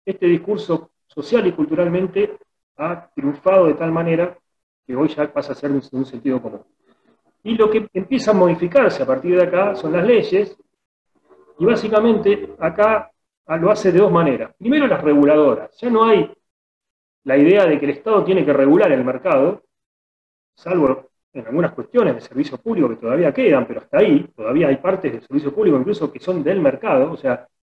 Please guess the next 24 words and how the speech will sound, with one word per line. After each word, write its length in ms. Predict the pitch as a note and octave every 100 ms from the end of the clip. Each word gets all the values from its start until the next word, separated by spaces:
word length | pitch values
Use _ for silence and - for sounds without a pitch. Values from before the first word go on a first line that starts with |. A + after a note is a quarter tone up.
| _ _ _
es 80 | G#3
como 180 | G#3+ G3
que 100 | F3
el 80 | F#3
Estado 260 | B3 A3
no 180 | G3 A#3+
puede 240 | - A#3+ G3+
met-, 160 | F#3+
se 140 | - F3
puede 160 | C4
meter 260 | A3 A#3+ A#3
con 160 | G3+
todo, 280 | - E3+ A#2
hasta 120 | -
nos 120 | C#3+ -
puede 180 | G#3
meter 260 | F3 F3+ F3
preso, 340 | D#3+ B2+ - -
pero 100 | C3+
no 100 | F3+
puede 160 | G#3 F#3
regular 260 | D#3+ F3+
un 100 | E3
precio. 260 | - A2+ _